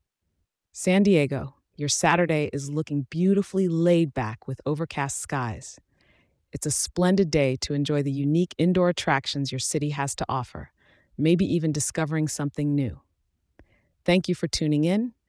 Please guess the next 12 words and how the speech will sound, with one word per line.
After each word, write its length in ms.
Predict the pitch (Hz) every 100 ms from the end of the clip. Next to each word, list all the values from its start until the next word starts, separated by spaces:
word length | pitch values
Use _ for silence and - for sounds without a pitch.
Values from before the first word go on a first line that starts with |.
| -
and 100 | 151
remember 360 | 151 156 170 165
to 100 | 139
check 260 | - 160
back 180 | 147 147
in 160 | 151 147
tomorrow. 580 | - 151 143 123 80 135 _ _ _ _ _
I'll 120 | 151 160
be 160 | 185
here 240 | 175 214 240
for 240 | - 156
you, 260 | 143 139